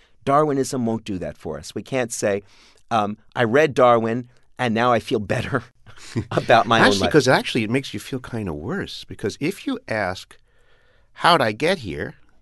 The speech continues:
Speaker 2: there's a explanation in Darwin's writing for that. But if you ask the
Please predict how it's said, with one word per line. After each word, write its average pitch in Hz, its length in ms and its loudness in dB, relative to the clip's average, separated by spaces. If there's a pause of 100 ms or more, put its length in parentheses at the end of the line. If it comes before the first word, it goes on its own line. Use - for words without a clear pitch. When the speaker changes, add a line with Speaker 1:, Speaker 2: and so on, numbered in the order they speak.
Speaker 2:
there's 113 320 -4
a 85 280 -4 (280)
explanation 95 600 -8
in 78 220 -10 (100)
Darwin's 82 320 -8
writing 76 240 -10
for - 140 -20
that. 98 240 -8 (540)
But 110 120 -4
if 101 120 -12
you 95 120 -6
ask 151 300 -4
the 78 240 -14